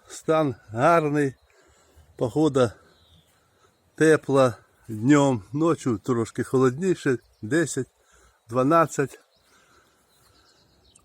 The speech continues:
Буду приміняти Хорус плюс Скор, три Хоруса грами і два мілілітри Скора,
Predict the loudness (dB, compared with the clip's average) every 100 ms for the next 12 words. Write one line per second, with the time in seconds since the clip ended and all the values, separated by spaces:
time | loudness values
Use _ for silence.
0 | -6 -2 0 4 6 8 8 6 4 2
1 | 0 -2 -12 -16 -18 -20 -20 -20 _ _
2 | _ _ _ _ _ -20 -20 _ _ _
3 | 0 4 4 2 -2 0 0 0 -2 4
4 | 4 4 -2 _ _ _ _ -20 -20 _
5 | _ _ _ _ _ 2 4 4 4 6
6 | 6 2 2 2 0 -12 _ _ -2 2
7 | 4 4 2 0 _ _ _ _ _ _
8 | _ -8 -4 0 2 2 2 -4 -4 -2
9 | 0 0 0 -2 -2 -4 -4 _ _ _
10 | _ _ _ _ _ _ _ _ _ _
11 | _ _ _ _ _ -18 -14 -4 -2 0
12 | 0 -2